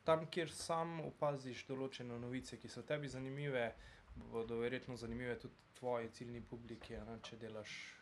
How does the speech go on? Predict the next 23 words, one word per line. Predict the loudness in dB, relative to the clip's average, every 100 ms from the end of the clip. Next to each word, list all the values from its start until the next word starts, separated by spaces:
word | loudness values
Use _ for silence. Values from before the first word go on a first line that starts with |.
| -20 -20
če | -10 -4
delaš | -2 -2 -4
v | -6
tej | -6
smeri. | -4 -4 -4 -6 -14 -18 -18 -18 -10
Zdaj, | -6 -6
po | -2
drugi | 0 0
strani | -2 -2 2 2 2 -2 -6 -10 -14 -6
je | -4
pa | -2 -2
mogoče, | -2 -2 -4 -4 -6 -8 -14 -18 -20 -4
zdaj, | 4 4 4 -8 -16 -8
odvisno, | -2 4 4 4 0 0 -2 -10 -12 0
odvisno | 4 4 2 0
od | 0
tega, | 0 0 2 0 0 -6 -20 -20 -20 -20 -20 -20 -10
kako | -4 2 6
na | 8
veliko | 8 6 2 -2
hočeš | -2 -2 -4 -8
promovirati, | -6 -4 -4 -4 -2 -2 -4 -8 -14
eh, | -10 -8 -8